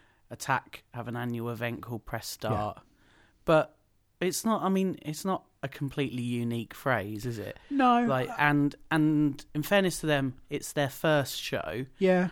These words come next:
Speaker 1: And Press Start kind of makes sense in that context. Um, Attack still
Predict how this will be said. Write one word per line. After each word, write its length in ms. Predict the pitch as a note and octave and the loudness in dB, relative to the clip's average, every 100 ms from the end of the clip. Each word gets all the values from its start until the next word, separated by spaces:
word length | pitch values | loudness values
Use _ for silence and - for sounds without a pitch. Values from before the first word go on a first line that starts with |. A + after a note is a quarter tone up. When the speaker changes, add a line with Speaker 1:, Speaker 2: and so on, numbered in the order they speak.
| - | -4
Speaker 1:
And 160 | B2 | -4
Press 200 | - D3 - | 0 -2 -2
Start 440 | - C3 B2 - - - - - - - | 0 2 2 0 -8 -20 -20 -20 -20 -14
kind 240 | - C3+ C3 | -4 -2 0
of 40 | |
makes 360 | C3 B2 A#2 - | 0 -2 -4 -4
sense 420 | C3+ A#2 - - - | -4 -4 -6 -12 -10
in 140 | A#2 | -6
that 160 | B2 - | -6 -6
context. 1080 | - B2 A#2 - G#2 - _ - - - - _ _ _ _ _ _ | -6 -4 -4 -6 -10 -10 _ -16 -16 -16 -20 _ _ _ _ _ _
Um, 440 | - B2 A#2+ A#2 - _ _ _ _ _ | -4 -2 0 -2 -6 _ _ _ _ _
Attack 520 | C#3 E3+ - A3+ - | -4 -2 2 2 2
still 600 | - - G#3 D3 B2 D#3 | -8 -2 2 2 0 -2